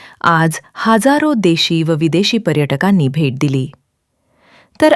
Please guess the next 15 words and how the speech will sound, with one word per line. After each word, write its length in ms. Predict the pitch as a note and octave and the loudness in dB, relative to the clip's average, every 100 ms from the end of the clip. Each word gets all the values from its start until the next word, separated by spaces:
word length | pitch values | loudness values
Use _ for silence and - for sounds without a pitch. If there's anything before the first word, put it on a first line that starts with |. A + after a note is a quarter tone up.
| B3 | 2
आज 300 | C#4 F#4+ C4 | 0 0 2
रविवारी 600 | G3 E3+ D#3+ D3+ C3+ D3 - _ | 2 2 0 0 -2 -6 -12 _
सोयगाव 520 | - B3+ B3 A#3+ D4+ | -2 2 4 4 2
आगारातील 760 | F4+ G3+ E3+ E3 D#3 D3 C#3+ C#3 D3+ - - | 2 0 0 0 0 -2 -4 -4 -6 -14 -6
सहाच 500 | - A3+ A#3 F4 G#3 | 0 2 2 0 0
बसेस 440 | F3+ F3+ E3 E3 - | 0 0 -2 -2 -2
चालवण्यात 500 | D#3 D3 F3+ C4+ B3 | 0 2 2 2 0
येत 160 | F#3+ | -2
असल्यानं 460 | D3+ - C#3+ C3+ C#3 - - - - | -4 -2 -2 0 -2 -8 -18 -20 -2
देशी 420 | G3+ B3 - F4 | 0 2 2 2
व 120 | E4 | 2
विदेशी 420 | A#3+ F3+ E3 - G3+ | 2 2 0 0 0
पर्यटकांना 800 | E3+ D3+ D3 D#3 G#3 B3+ D#3 D3+ - - - | 0 0 -2 -2 0 0 -2 -4 -12 -14 -2
बसची 480 | F#3+ B3+ D4+ - D#4+ | 4 4 2 0 2
वाट 240 | G3+ G3 | 2 0